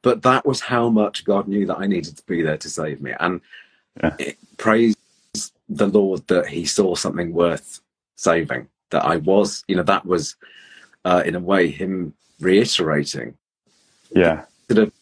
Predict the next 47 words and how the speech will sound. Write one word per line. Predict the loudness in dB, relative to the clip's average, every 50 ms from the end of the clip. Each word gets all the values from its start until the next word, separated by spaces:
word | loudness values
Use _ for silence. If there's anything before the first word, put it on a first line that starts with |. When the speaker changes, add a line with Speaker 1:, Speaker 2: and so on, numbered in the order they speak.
| _ _ -20 -20 -14 -6
Speaker 1:
taking | -2 0 0 0 2 2 2
away | 2 2 2 2
the | 0 0
doubts | 0 0 -2 -2 -2 -4
that | -4 -4
I | -4 -2
had, | -2 -2 -2
because | -2 0 0
I | 0 2
didn't | 2 0 0 0
want | 0 -2 -2 -4
to | -4 -2
live. | 0 0 0 -2 -6 -12
You | -12 -8
know, | -6 -6 -6 -6
it | -4 -4
wasn't | -4 -4 -4 -6 -12
that | -6 -2 0
I | 0 0
ever | 0 -4 -6 -12
considered | _ -16 -12 -10 -8 -6 -6 -4 -2
suicide, | 0 2 2 2 2 2 -2 -6 -10 -10 -8 -6 -6 -6 -6 -8 -12 _ _ _ _ _ _ _ _ _
but | 0 2 2
I | 2 0
had | -2 -4 -6 -4 -4 -4 -2 -2
no | 0 2 4 4 4 4 4 2 -2 _ _ -2
desire | -2 0 2 2 0 0 -2
to | -4 -4 -2
live. | -2 0 0
I | -2
mean, | 0 0
I | 0
just | 0 0 0 0
saw | 0 0
nothing. | 2 0 -2 -2 -4 -8 -10 -10
It | -12 -12
was | -12 -12 -14 -14 _ _ _ _ -6
a | -6 -2
blank | 2 2 2 0 0 -4
canvas. | -4 -4 -2 -2 -2 -2 -2 -2
And | -4 -4 0
he, | 2 4 4 4 4 2 -2 -6 _ _ _ _ _ _ _ _ _ _ _ _ _
in | 2 4 4 4
the | 2 2
best | 2 0 0 0 -2 -4 -2
way | -2 -2 -4
possible, | -4 -8 -10 -10 -10 _ _ _ -12 -12 -10 -8 -8 -8 -8 -8